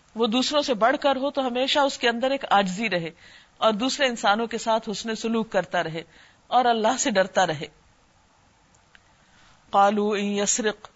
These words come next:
فقد سرق اخ له من قبل۔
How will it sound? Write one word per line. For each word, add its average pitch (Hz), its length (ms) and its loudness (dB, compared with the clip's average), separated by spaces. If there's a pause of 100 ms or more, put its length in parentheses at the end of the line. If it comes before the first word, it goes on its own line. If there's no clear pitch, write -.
فقد 214 300 0
سرق 220 380 2
اخ 214 300 2
له 226 480 0
من 226 220 -4
قبل۔ 196 400 0